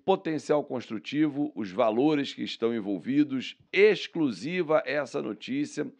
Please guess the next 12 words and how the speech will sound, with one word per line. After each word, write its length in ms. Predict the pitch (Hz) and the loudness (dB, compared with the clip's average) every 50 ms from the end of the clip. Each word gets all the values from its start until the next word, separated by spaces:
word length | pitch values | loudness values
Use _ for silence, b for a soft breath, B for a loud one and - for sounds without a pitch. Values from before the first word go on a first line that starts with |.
| b b b | b b b
Ah, 260 | 147 160 - 131 160 | 4 4 4 4 2
antes 240 | 185 185 - - - | 0 0 -2 -4 -4
tem 140 | 165 160 | -2 -2
sobre 260 | 135 - 156 151 151 151 | 0 0 0 2 2 2
arbitragem, 580 | 143 147 151 147 - 139 143 151 156 147 139 | 2 2 0 -2 0 2 4 4 4 2 0
o 40 | 123 | -2
Vasco 320 | 131 143 127 - - 127 | -2 -4 -4 -4 -6 -6
ontem 220 | 127 131 123 110 127 | -6 -6 -6 -6 -6
emitiu 300 | 120 110 - - 123 123 | -8 -8 -8 -6 -6 -4
uma 140 | 113 113 107 | -2 -2 -2
nota 240 | 107 110 104 - | -2 -2 -4 -6
oficial 580 | 104 - - - - 135 123 120 127 147 147 | -8 -10 -10 -6 0 2 4 4 4 2 0